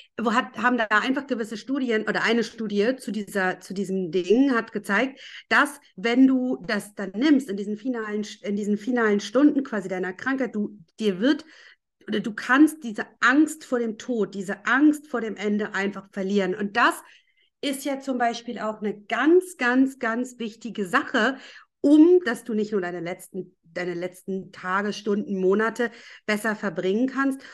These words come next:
sondern dass du einfach auch vor allem, also diese psychisch, psychologische Belastung, die auf dir ruht, wenn du diesen,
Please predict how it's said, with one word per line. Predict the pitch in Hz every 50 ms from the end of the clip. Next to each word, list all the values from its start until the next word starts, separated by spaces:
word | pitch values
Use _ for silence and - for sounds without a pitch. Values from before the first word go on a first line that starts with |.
| - - _
sondern | - 233 233 233 226
dass | 226 208 214 -
du | - 240 -
einfach | - - 185 202 214 208 - 220 208 -
auch | 202 196 202
vor | - - - 190 - -
allem, | 180 175 180 180 185 170 165 _ _ _ _ _ _ _ _ _ _ _ _ _ _ _ _ _ _ _ _
also | - 175 160 185
diese | - 190 170 156 165
psychisch, | - _ - - - 262 294 294 - - 330 320 302 - -
psychologische | - - 254 214 - 208 190 185 190 214 294 302 330 302 285 - 247
Belastung, | 202 208 196 202 226 269 269 - 285 269 247
die | - 214
auf | 160 180 -
dir | - 196 180
ruht, | 165 262 240 -
wenn | 226 202 196 180
du | 196 180
diesen, | 160 180 165 180 175 175